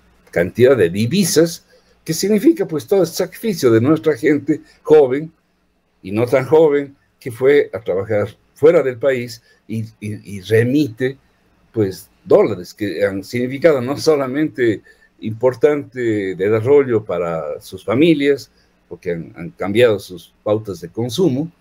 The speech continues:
han permitido una cantidad de cosas buenas y otras también no tan buenas, pero finalmente no es despreciable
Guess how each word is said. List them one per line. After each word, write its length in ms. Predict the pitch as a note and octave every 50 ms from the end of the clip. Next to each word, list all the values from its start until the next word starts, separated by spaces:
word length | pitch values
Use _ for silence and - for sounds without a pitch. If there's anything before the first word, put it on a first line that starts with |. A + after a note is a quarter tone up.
| _ _ _ _ _ _ _
han 120 | F2+ F2+
permitido 500 | - F#2 F#2+ G2+ G2+ G2 - A#2 G#2+ G2+
una 140 | F#2 E2+ D2+
cantidad 340 | - - D#2+ E2+ - A#2+ A2+
de 40 | A2+
cosas 320 | C#3 C#3 A2+ A#2 G#2 F2+
buenas 360 | G2 A#2+ C3+ B2+ A2 F#2 -
y 100 | F#2 F2+
otras 240 | F#2+ F#2+ - G2 F2
también 420 | _ F2 F2 G2 G#2 G#2 G2+ F#2
no 140 | G2+ A#2 A#2+
tan 240 | A2+ - A#2 A#2+ B2+
buenas, 500 | C3+ D3 D3 C3+ B2+ C3 D#3 E3 - _ _ _ _ _ _ _ _ _ _ _
pero 380 | - B2+ B2 C3 C#3 - - _ _ _ _
finalmente 760 | - D#3+ F#3 A3+ D#4 A#3+ A3 A#3+ A#3 A#3 - A3+ G#3+ - - _ _ _ _
no 340 | A#2 C#3+ D3 E3 F3+ F3
es 180 | F3 F3 E3 B2
despreciable 680 | C3+ C#3+ C3+ _ F3 E3+ E3+ F#3 F3+ D#3 B2+ C#3 -